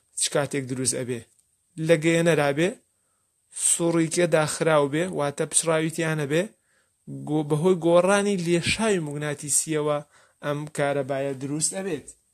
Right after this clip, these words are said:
باشە. پرسیار، دیارە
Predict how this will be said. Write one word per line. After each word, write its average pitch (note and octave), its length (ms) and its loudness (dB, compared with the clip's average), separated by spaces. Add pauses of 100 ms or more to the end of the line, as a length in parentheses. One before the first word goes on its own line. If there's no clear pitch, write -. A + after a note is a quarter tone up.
(1080)
باشە. B2+ 360 -18 (120)
پرسیار، G#3 420 2 (220)
دیارە G#3+ 340 4